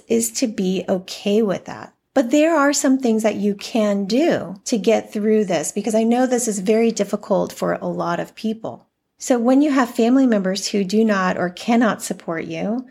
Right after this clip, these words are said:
you have to realize that you can't control anyone else. You can advocate, you can try to educate as much as possible,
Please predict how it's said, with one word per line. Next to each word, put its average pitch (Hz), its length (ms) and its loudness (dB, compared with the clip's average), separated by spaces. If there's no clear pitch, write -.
you 277 160 0
have 311 200 -4
to 262 120 0
realize 233 480 2
that 196 320 -2
you 277 80 0
can't 359 340 -6
control 214 540 0
anyone 170 340 -6
else. - 420 -12
You 294 160 4
can 320 160 2
advocate, 247 640 0
you 226 140 0
can 226 160 2
try 220 320 -2
to 233 140 -2
educate 208 440 0
as 196 100 -4
much 190 200 -6
as 202 100 -10
possible, 180 760 -6